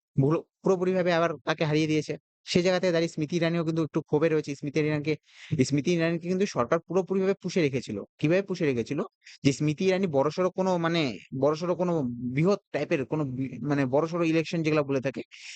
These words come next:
সেই ইলেকশন কিন্তু লড়ে আসেনি। ওকে, স্মৃতি ইরানিকে তার ফলেও কিন্তু তাকে কিন্তু রাজ্যসভার মেম্বার করা হচ্ছিল। সেক্ষেত্রে দেখা যাচ্ছিল যে basically বড় বড় যে ইন্ডাস্ট্রি গুলো রয়েছে কিংবা ভবিষ্যতে যে আমাদের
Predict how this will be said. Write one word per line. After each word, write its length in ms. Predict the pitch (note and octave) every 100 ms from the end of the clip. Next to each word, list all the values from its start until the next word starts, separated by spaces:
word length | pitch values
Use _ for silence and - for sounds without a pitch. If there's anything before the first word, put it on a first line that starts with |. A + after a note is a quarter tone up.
| -
সেই 160 | -
ইলেকশন 320 | F#3+ F#3 G3 F3+
কিন্তু 180 | F3+
লড়ে 280 | F3 F3+ E3+
আসেনি। 340 | B2 - G#2+ F#2+ _ _
ওকে, 220 | - E3+ C3
স্মৃতি 260 | D3 C#3
ইরানিকে 280 | E3+ F3 F3+
তার 200 | F3 F3 -
ফলেও 200 | G3 G#3
কিন্তু 200 | F#3 E3+
তাকে 200 | E3 E3
কিন্তু 180 | E3 F3
রাজ্যসভার 480 | A#2+ C#3+ D#3+ D3+
মেম্বার 260 | D3 D3 D3
করা 200 | D3+ C#3+
হচ্ছিল। 360 | C#3+ - D3 C#3+ - - -
সেক্ষেত্রে 380 | - C3 D3 D3
দেখা 200 | C3 C#3+
যাচ্ছিল 380 | C#3+ D3 D3+
যে 320 | C#3+ D3 C3+ G#2+ _ -
basically 500 | C3 - D3 D3 B2+
বড় 160 | C3 D3
বড় 160 | D#3
যে 280 | D3 D3+ A#2 - _
ইন্ডাস্ট্রি 400 | D3+ D3 D3 -
গুলো 180 | D3 D#3
রয়েছে 220 | D3 C#3+
কিংবা 220 | C3+ D3
ভবিষ্যতে 600 | C3 A#2 C#3 D#3 E3+ E3 C#3 _ _ _ -
যে 200 | A#2+ C#3+
আমাদের 400 | B2+ C#3+ D3+